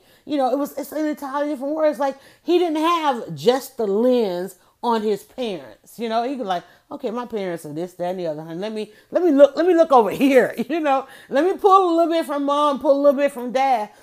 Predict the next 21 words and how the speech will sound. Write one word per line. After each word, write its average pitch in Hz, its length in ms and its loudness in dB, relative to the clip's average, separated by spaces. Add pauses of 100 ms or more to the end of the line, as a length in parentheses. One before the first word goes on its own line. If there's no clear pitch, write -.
(140)
but 214 60 -8
let 269 100 0
me 302 120 0
pull 269 280 0
something 226 280 -6
from 202 160 -6
the 208 60 -8
world." 277 420 0
Whereas 226 380 -2
the 208 140 -10
oldest, 269 600 0 (340)
the 269 120 -4
lens 330 440 0
wasn't, 294 540 -2
the 294 120 -2
lens 302 340 -2
wasn't 285 400 0
that 247 200 -8
wide. 262 560 -6
It 233 60 -6
was, 240 340 -8